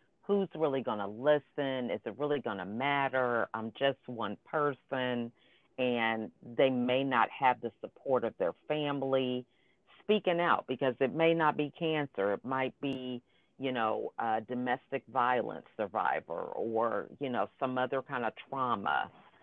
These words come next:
um, you know, depression, whatever. You know, what advice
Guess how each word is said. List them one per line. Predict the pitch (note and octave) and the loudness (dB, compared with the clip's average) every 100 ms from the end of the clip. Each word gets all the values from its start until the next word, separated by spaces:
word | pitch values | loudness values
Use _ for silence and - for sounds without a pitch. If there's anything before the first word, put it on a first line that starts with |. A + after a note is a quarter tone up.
| - - | -6 0
um, | A#2 G#2+ G2+ G#2 F#2+ - _ - | 2 2 0 -2 -10 -14 _ -10
you | B2 B2+ | -2 0
know, | A2+ G2+ G#2 - B2+ | 2 2 2 0 4
depression, | D3+ - D3+ C#3+ - G#2 E2 G#2 | 4 6 4 4 2 -6 -6 0
whatever. | C3 B2+ B2 - - - _ _ _ - | 0 4 2 2 -8 -8 _ _ _ -2
You | C#3+ | 4
know, | C3 | 6
what | B2 D#3+ | 8 8
advice | E3+ C3+ D3 C3 | 8 4 6 8